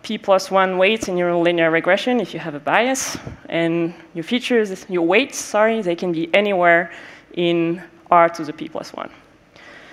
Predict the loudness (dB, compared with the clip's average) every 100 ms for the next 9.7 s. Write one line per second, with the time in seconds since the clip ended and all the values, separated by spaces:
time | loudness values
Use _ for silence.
0 | -20 _ 2 4 2 -2 -6 -16 -6 0
1 | 0 2 2 4 4 2 2 4 4 0
2 | -4 -2 -2 -2 -6 -10 -8 -8 -6 -4
3 | -4 -6 -6 -4 -2 0 2 2 0 -2
4 | -4 -12 -18 -16 -2 0 2 4 4 6
5 | 6 4 2 -2 -2 -6 -18 -10 -2 -2
6 | 0 4 4 4 2 0 0 -2 -6 -20
7 | -20 -20 -20 -12 -2 4 6 4 2 0
8 | 2 0 0 0 -2 -4 -8 0 2 2
9 | -2 -2 0 0 -2 -6